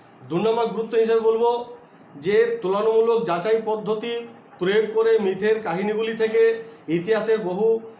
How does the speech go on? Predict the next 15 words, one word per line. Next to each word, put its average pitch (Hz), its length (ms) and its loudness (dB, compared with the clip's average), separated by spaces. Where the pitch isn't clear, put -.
সন 202 560 -4
তারিখ 190 380 -2
নির্ণয় 196 400 -2
করা 214 400 -2
সম্ভব 185 540 -2
হয়েছে। 190 720 -2
এবং 170 320 -2
তিন 214 220 -2
নম্বর 240 260 -2
ভূমিকা 220 320 -2
বলবো 202 640 0
সেটা 196 220 -2
হচ্ছে 226 500 0
মিথের 220 520 2
কাহিনীগুলি 214 640 -2